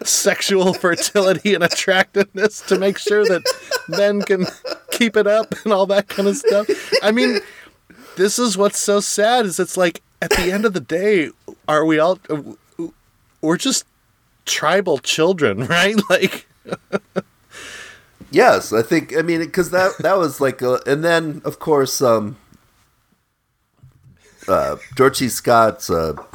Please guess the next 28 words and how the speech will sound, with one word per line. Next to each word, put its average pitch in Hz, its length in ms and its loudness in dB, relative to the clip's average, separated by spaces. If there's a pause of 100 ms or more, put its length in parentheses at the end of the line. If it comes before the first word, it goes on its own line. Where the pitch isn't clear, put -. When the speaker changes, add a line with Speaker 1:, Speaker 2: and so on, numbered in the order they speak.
Speaker 1:
<laughs> - 200 -4
Yeah. 269 140 0 (720)
Speaker 2:
Tur-, - 220 -4 (100)
Turgis, 156 480 -4 (400)
what, 151 200 -8
what's - 160 -4
his 294 180 -6
name, 147 320 2 (100)
damn 101 220 -6
it? 117 80 -10 (220)
Speaker 1:
Tur-, 240 320 -2 (260)
Turgidson. 170 960 -2 (420)
<laughs> - 0 -
Speaker 2:
Yeah. 185 380 2 (480)
Says, 147 340 0
like, 135 220 2
"Well, 139 240 2
there's 143 260 -2
basically, 165 420 0
like, 131 200 2
a 113 60 4
mine 123 360 0
shaft 117 500 2
Cold 120 300 0
War, 113 340 2
right?" 110 380 2
<laughs> - 20 -12
Well, - 180 -4